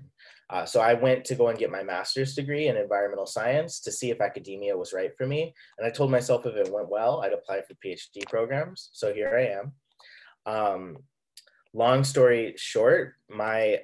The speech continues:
school that I taught at in Brooklyn, my high school, had, uh, horrific lead poisoning. Um, and this is a public high school in a pretty mainstream central part of Brooklyn.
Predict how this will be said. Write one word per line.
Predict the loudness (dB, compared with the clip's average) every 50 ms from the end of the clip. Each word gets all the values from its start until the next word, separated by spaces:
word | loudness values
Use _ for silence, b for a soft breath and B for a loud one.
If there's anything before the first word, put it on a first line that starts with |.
| -6
school | -10 -10 -10 -6 -4 0 2 2 4
that | 4 6 6
I | 6 4
taught | 2 0 -4 -4 -2 0
at | 0 0 0 -2
in | -4 -4
Brooklyn, | -4 -4 -2 -2 -2 -2 -2 -2
my | -2 -4
high | -2 -4 -4 -6
school, | -6 -6 -2 0 2 2 2 0 b b b b b -10
had, | -6 -4 -4 -2 0 0 0 -2 -2 -4 -6
uh, | -6 -6 -6 -6 -8 -10 -12 -16 -4 0
horrific | 4 4 4 4 4 2 0 0 -2 -8 -8
lead | -4 -4 -4 -4 -4 -8
poisoning. | -8 -8 -8 -10 -12 -16 -18 -18 -20 _ _ _ -20 _ _ _ _ -10
Um, | -8 -8 -8 -8 -10 -12 -12
and | -4 -2 -2
this | 0 0 0
is | 0
a | 0 0
public | 2 2 2 4 4 2
high | 2 2 0
school | -2 -2 -4 -2 0 2 4 4 2 2 0 0
in | -2 -2 -2 -2 -4 -8
a | -10 -14 _
pretty | -8 -6 -6 -6 -8 -10 -10 -12 -14 _ _ _ _ -12
mainstream | -10 -8 -8 -10 -10 -12 -8 -8 -6 -6 -6 -8
central | -8 -8 -8 -8 -6 -6 -6 -6
part | -4 -2 -2 -2 -2
of | -2 -4 _
Brooklyn. | -4 -4 -4 -4 -8 -10 -10 -12 -14 -16